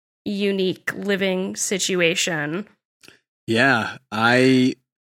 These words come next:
Speaker 2: it's not as unique as yours, but it was like, I had to, I, I think I f-, have been facing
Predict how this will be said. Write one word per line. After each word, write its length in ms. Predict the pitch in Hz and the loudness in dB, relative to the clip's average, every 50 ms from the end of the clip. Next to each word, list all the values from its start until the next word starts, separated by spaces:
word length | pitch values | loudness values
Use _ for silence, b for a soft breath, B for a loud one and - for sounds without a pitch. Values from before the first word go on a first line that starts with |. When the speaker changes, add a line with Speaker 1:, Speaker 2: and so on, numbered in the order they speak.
| _ _ _ _ _ _ _ - | _ _ _ _ _ _ _ 0
Speaker 2:
it's 200 | 135 127 - - | 0 0 2 2
not 280 | 139 131 139 160 180 | 4 4 6 6 4
as 160 | 196 170 139 170 | 4 4 2 2
unique 340 | 175 170 165 165 170 - | 2 4 4 4 4 4
as 180 | 143 123 110 107 | 2 0 0 2
yours, 600 | 120 117 110 101 92 90 98 - - - - - _ _ _ _ _ _ _ _ _ _ _ - | 2 2 2 2 0 -4 -6 -6 -8 -10 -10 -14 _ _ _ _ _ _ _ _ _ _ _ 2
but 140 | 135 131 | 4 6
it 80 | 127 123 | 6 6
was 280 | 123 123 123 120 110 - | 6 4 4 2 2 2
like, 420 | 131 123 117 117 113 - - - _ _ _ _ _ _ _ _ _ _ | 2 4 4 4 2 0 -6 -14 _ _ _ _ _ _ _ _ _ _
I 80 | - 113 | 0 0
had 320 | 113 135 143 143 143 135 | 2 2 2 2 2 0
to, 420 | - - 147 139 135 127 120 120 - - - _ _ _ _ _ _ _ _ _ _ _ _ _ _ _ | 2 4 4 6 6 6 6 4 2 -2 -6 _ _ _ _ _ _ _ _ _ _ _ _ _ _ _
I, 220 | - 131 139 151 156 - _ - | 0 0 2 2 0 -2 _ 0
I 180 | 139 143 165 185 | 2 2 2 2
think 260 | - - 214 202 - - | 2 0 0 0 0 2
I 200 | 127 139 139 151 | 2 2 2 0
f-, 140 | 143 - - - _ _ _ _ | -2 -4 -10 -20 _ _ _ _
have 240 | - - 135 139 127 | -6 -2 0 0 2
been 160 | 120 131 123 | 2 2 0
facing 760 | 113 - - 131 120 123 120 - 151 139 139 139 139 131 143 | 0 0 0 0 2 2 2 2 2 4 4 4 2 0 -2